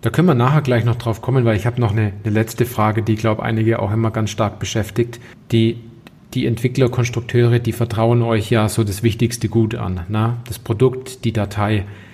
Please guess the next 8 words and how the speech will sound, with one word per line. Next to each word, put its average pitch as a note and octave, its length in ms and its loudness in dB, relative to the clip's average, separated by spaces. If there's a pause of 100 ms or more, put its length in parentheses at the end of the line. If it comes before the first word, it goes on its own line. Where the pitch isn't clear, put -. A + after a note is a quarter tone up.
(260)
Wie A#2+ 140 2
geht C#3 220 0
ihr C#3 140 2
denn B2 460 2
mit A#2+ 180 -2
den G#2+ 160 0
Daten G#2+ 400 -2
um? D3 460 2